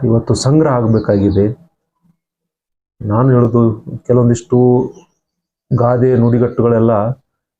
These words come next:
ಜಾತಿ ಆಧಾರದ ಮೇಲೆ, ಅಂದ್ರೆ, ಆ, ಜನರಿಗೆ ಆಡು ಭಾಷೆಯಲ್ಲಿ ತಿಳಿಯುವಂತೆ ಹೇಳಿದ್ರು. ಈಗ ಅದನ್ನ ಏನಾದ್ರೂ ನಾನು ಇವತ್ತು ಒಂದೇ ಒಂದು ವಾಕ್ಯನ ಹೇಳಕ್ ಹೋದ್ರೆ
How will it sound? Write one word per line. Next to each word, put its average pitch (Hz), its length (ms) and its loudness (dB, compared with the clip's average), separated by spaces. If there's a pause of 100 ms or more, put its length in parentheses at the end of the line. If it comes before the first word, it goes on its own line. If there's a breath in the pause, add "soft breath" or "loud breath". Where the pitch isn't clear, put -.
ಜಾತಿ 110 760 -2 (360)
ಆಧಾರದ 123 420 0
ಮೇಲೆ, 107 460 0 (720)
ಅಂದ್ರೆ, 160 300 2
ಆ, 120 340 2
ಜನರಿಗೆ 135 540 2
ಆಡು 131 340 0
ಭಾಷೆಯಲ್ಲಿ 117 460 -2
ತಿಳಿಯುವಂತೆ 123 880 0
ಹೇಳಿದ್ರು. 104 800 -4 (360)
ಈಗ 135 180 4
ಅದನ್ನ 127 240 2
ಏನಾದ್ರೂ 123 420 0
ನಾನು 117 380 2
ಇವತ್ತು 110 340 -4
ಒಂದೇ 131 500 2
ಒಂದು 120 300 0
ವಾಕ್ಯನ 110 440 0
ಹೇಳಕ್ 107 300 0
ಹೋದ್ರೆ 104 540 -2